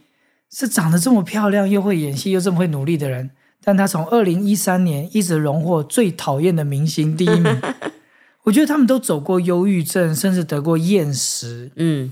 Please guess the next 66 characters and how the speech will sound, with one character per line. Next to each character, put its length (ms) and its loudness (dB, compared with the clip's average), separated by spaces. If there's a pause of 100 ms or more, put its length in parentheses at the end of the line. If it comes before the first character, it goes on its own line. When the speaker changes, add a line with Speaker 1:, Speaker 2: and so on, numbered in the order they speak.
Speaker 1:
很， 160 -20
很 280 -2
不 100 2
容 180 2
易 60 2
的 80 0
环 200 -2
境 200 -2
里 160 -4
面。 280 -4 (540)
但 160 0
我 160 2
觉 160 0
得 260 2 (120)
很 280 -4
重 240 4
要 200 2
的 80 -6
一 100 -6
件 260 -2
事 160 -6
情， 240 -6
当 120 0
然 100 0
是 100 -4
借， 220 -2
借 220 -2
助 180 -2
医 160 -2
生 400 -2
啊， 100 -6
心 220 -4
理 80 -2
医 60 -4
生 120 -4
是 80 0
很 160 0
重 160 -4
要。 60 -4
我 760 -20
觉 80 2
得 40 4
是 60 6
旁 340 0
边 220 4
陪 240 -2
伴 240 0
的 100 -2
人 220 -4 (480)
格 180 2
外 160 2
重 240 -4
要， 300 -8
尤 100 -2
其 140 -4
是 140 -4
家 280 0
人 160 -2
的 80 -8
陪 220 -8
伴， 320 -4 (100)
对 140 -4
他 140 0
的 100 -2
理 300 -2
解， 360 -8